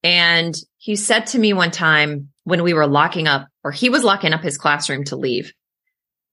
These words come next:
and he would leave his classroom every day. He would already have his kids lined up. He would have the lights off. He would have his backpack and his keys in his hand. And when the last student walked out the door, he would lock it and he left.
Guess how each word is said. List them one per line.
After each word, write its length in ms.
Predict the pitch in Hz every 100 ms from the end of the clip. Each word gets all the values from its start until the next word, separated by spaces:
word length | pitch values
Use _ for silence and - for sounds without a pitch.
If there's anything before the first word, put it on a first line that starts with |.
| _
and 240 | 180 180 165
he 140 | 220
would 140 | 233
leave 180 | 277 214
his 180 | 214 196
classroom 560 | - 165 156 - 143 143 -
every 240 | 175 220
day. 320 | 214 147 127 135
He 200 | - 214
would 220 | 220 -
already 640 | 165 180 214 220 208 208 -
have 220 | 180 170
his 140 | 170
kids 300 | - 170 151
lined 340 | 147 139 165 196
up. 260 | 143 - - _ _ _ _
He 140 | 185
would 100 | 165
have 200 | 180 160
the 80 | 147
lights 340 | 123 151 -
off. 420 | - 139 139 - _ _ _ _ _
He 140 | -
would 120 | 190 170
have 220 | 170 156
his 260 | 175 185
backpack 580 | 185 170 170 151 139 135 - _ _ _ _
and 120 | 165 185
his 120 | 220
keys 280 | 247 208 226
in 80 |
his 120 | 214 214
hand. 380 | 165 143 143 -
And 120 | 156
when 100 | 147
the 80 | 135
last 340 | 127 156 175
student 280 | - 190 165
walked 240 | 165 165
out 160 | 151 -
the 60 |
door, 220 | 143 156 175
he 220 | 175 147
would 120 | 147
lock 300 | 135 139 147
it 140 | 196 -
and 140 | 151
he 160 | 165 131
left. 400 | 113 - -